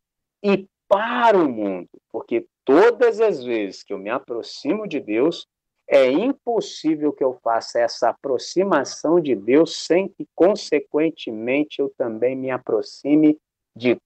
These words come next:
todos os meus semelhantes.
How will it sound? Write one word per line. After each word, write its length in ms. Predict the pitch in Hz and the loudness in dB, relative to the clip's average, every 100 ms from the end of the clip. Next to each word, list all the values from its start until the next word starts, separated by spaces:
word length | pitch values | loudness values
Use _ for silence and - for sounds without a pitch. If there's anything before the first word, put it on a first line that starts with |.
| _ - | _ 4
todos 560 | 147 160 143 143 123 | 6 6 4 -2 -2
os 180 | 120 95 | -6 -6
meus 480 | 104 113 123 - - | -4 -2 -2 -4 -8
semelhantes. 1120 | 117 117 98 85 92 98 90 - - - | -8 -6 -8 -8 -8 -6 -8 -12 -20 -20